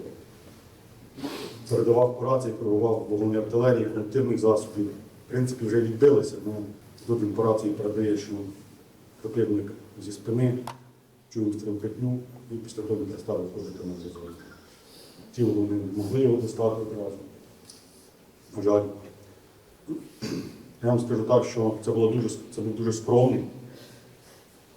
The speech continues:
дуже скромний воїн, але з дуже великим серцем і сильним стрижнем. Він ніколи не, він не казав, «Я не буду, я не можу». Він достойний сержант.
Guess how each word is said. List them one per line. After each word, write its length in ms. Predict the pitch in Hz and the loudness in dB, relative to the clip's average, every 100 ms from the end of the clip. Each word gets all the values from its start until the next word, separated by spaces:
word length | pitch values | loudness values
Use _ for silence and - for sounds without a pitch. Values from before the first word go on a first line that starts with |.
| - - - 104 | -20 -20 -20 -6
дуже 180 | 110 104 | -2 -2
скромний 460 | 101 110 113 107 104 - - - - - - - - - - - - - - - - - - - - | 0 4 4 2 -2 -8 -14 -18 -20 -20 -20 -20 -20 -20 -20 -20 -20 -20 -20 -20 -20 -20 -20 -20 -2
воїн, 320 | 101 98 87 85 - - - | 4 4 4 -2 -10 -16 -10
але 260 | 104 101 101 | -2 0 2
з 40 | |
дуже 180 | 123 110 | 2 4
великим 380 | 104 104 104 98 | 6 4 4 0
серцем 400 | 117 120 - - - 104 | 2 2 0 -10 -12 -12
і 60 | |
сильним 360 | - 107 98 95 | -4 -2 -2 -4
стрижнем. 480 | - 95 87 85 - - - - - - - - - - - | -4 -4 -4 -8 -14 -18 -20 -20 -20 -20 -20 -20 -20 -20 -8
Він 140 | 104 104 | 0 2
ніколи 400 | 104 110 101 98 | 6 6 6 4
не, 340 | 98 101 95 90 - - - 110 | 0 -2 -4 -6 -10 -20 -18 -8
він 300 | 104 104 107 | -2 2 2
не 80 | 101 | 2
казав, 380 | 104 95 98 - | 0 0 -2 -2
«Я 60 | |
не 160 | 95 92 | -6 -4
буду, 280 | 123 120 104 | -2 2 2
я 100 | 95 | 2
не 120 | 95 | 0
можу». 300 | 113 117 101 | 0 0 0
Він 200 | 95 95 90 - - - - - - - | -4 -8 -12 -16 -20 -20 -20 -20 -8 -4
достойний 440 | 104 131 123 117 | 0 4 6 6
сержант. 480 | - 110 98 95 | 2 -2 -2 -2